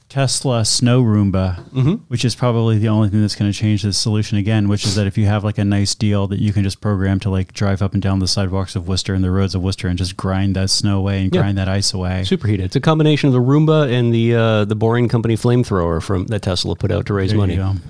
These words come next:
Speaker 1: There you go. But we don't have that Tesla. Does not exist right now, that Tesla snow Roomba.
Speaker 2: We need a mayor,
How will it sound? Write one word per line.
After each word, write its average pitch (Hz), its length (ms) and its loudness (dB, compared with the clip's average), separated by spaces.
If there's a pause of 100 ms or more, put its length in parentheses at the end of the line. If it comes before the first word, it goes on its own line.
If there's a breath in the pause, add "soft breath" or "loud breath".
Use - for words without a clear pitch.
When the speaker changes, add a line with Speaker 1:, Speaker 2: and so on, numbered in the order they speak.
Speaker 1:
There 104 160 0
you 95 160 2
go. 90 100 0
But 98 240 -2
we 139 140 4
don't 156 140 4
have 143 120 2
that 147 140 -2
Tesla. 143 400 -2 (500)
Does 117 180 -4
not 127 140 2
exist 107 260 -4
right 110 140 0
now, 98 160 0
that 98 140 0
Tesla 104 560 -2 (220)
snow 110 260 -2
Roomba. 101 460 0
Speaker 2:
We 127 80 0
need 160 120 4
a 139 40 6
mayor, 117 480 2